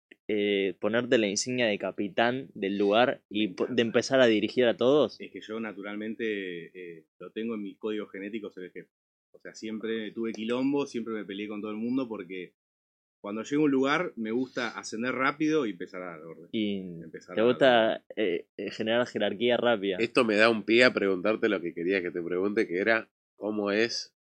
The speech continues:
Speaker 3: la jungla de adentro de la cocina.
Speaker 1: ¿Cómo es la
Speaker 3: Contame cómo es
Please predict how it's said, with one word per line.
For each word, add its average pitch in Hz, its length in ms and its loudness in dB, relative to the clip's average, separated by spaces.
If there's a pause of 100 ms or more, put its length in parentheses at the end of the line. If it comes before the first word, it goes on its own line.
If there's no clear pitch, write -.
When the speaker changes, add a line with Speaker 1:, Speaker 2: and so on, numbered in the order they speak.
Speaker 3:
la 85 160 -10
jungla 107 800 0
de 85 120 -10
adentro 95 380 -2
de 90 60 -4
la 87 120 -6
cocina. 87 440 -2
Speaker 1:
¿Cómo 123 280 0
es 127 120 2
la 107 160 0
Speaker 3:
Contame 117 240 0
cómo 113 160 4
es 131 40 8